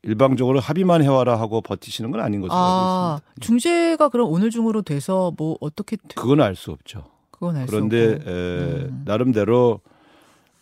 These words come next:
Speaker 1: 야당은 해임 건의안을 냈고
Speaker 2: 예.
Speaker 1: 여당은 해임 건의안을 통과시킬 경우에 국정조사를 거부하겠다. 이렇게
Speaker 2: 음.
Speaker 1: 강대강으로 가니
Speaker 2: 네.
Speaker 1: 의장 입장에서는 일정하게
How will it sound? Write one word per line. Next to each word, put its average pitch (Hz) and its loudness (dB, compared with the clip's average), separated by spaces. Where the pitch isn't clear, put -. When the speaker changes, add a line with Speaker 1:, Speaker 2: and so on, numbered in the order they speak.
Speaker 1:
야당은 123 4
해임 131 4
건의안을 113 2
냈고 85 -6
Speaker 2:
예. 147 -12
Speaker 1:
여당은 120 2
해임 131 4
건의안을 107 2
통과시킬 120 -6
경우에 98 0
국정조사를 95 -4
거부하겠다. 87 -6
이렇게 104 -8
Speaker 2:
음. - -10
Speaker 1:
강대강으로 117 2
가니 95 -4
Speaker 2:
네. 143 -6
Speaker 1:
의장 127 0
입장에서는 110 -2
일정하게 107 -2